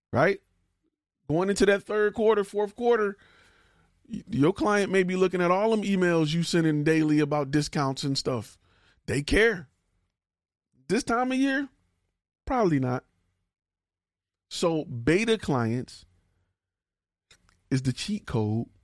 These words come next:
to success. Everybody else gonna tell you, "Go sh-, go shoot for free. Go, go build your portfolio." Man, screw that portfolio. I can put two pic-, I can put three pictures on my websites,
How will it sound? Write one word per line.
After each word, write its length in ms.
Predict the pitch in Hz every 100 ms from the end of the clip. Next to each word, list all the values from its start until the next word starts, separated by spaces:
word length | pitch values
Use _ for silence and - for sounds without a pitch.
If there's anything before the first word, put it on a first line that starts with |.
| -
to 140 | -
success. 640 | 147 165 - 254 175 - - _ _ _ _ _ _ _ _ _ _ _ _ _ _ -
Everybody 380 | 139 180 185 185
else 140 | 196
gonna 120 | 180 170
tell 220 | 180 180
you, 220 | 170 156
"Go 120 | 147
sh-, 200 | 175 -
go 160 | 185 254
shoot 240 | - 285
for 140 | 233 220
free. 500 | - 247 202 139 120 - - - - -
Go, 320 | 180 277 294 - - -
go 220 | 139 247
build 400 | 254 208 285 269
your 140 | 240 262
portfolio." 720 | 240 254 240 254 262 214 151
Man, 220 | 156 240
screw 260 | 247 - 262
that 200 | 247 220
portfolio. 680 | 220 190 190 170 135 113 117 _ _ _ _ _
I 80 | -
can 140 | 240 226
put 180 | 190
two 160 | - 233
pic-, 240 | 220 214
I 60 | 226
can 100 | 240
put 180 | 220 156
three 180 | 208 233
pictures 300 | 214 196 190
on 80 |
my 140 | 180 175
websites, 640 | 160 151 - 123 123 -